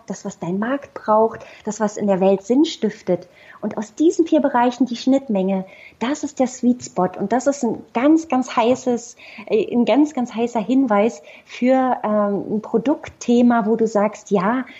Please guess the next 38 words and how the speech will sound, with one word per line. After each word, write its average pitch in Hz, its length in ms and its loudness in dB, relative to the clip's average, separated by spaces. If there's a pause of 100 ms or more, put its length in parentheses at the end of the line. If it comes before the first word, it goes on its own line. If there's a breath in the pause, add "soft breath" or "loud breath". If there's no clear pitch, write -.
(200 loud breath)
das, 233 340 -6
äh, 208 440 2 (100)
das 208 220 -8
wird 247 300 0
im 214 160 2
Markt 233 320 2
erfolgreich 247 560 -2
sein, 220 320 0
da 208 100 0
habe 190 140 -2
ich - 100 -10
noch 226 160 -2
länger 220 300 0
Spaß 214 540 -4
dran, 240 420 0 (360 loud breath)
da 214 140 0
kann 220 240 -8
ich 254 140 -2
mich - 240 -2
einbringen 269 460 2
mit 254 220 -2
dem, 226 220 2
was 214 120 2
ich, 208 200 -6
was 214 200 0
ich - 200 -6
eh 277 140 0
kann 240 420 0 (340 loud breath)
und 320 300 4
ich - 140 -10
tue 254 140 -2
was 247 180 -4
Gutes 226 320 -2
für 254 120 0
die 220 180 2
Welt 214 340 4
und 196 260 -2 (400 loud breath)
ich - 80 -20